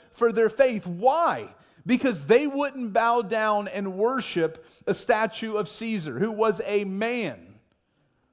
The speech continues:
These early Christians experienced resistance. I thought about abolitionists in the nineteenth century in America,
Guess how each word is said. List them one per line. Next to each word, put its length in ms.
These 160
early 220
Christians 480
experienced 920
resistance. 560
I 100
thought 300
about 420
abolitionists 920
in 280
the 80
nineteenth 520
century 520
in 220
America, 680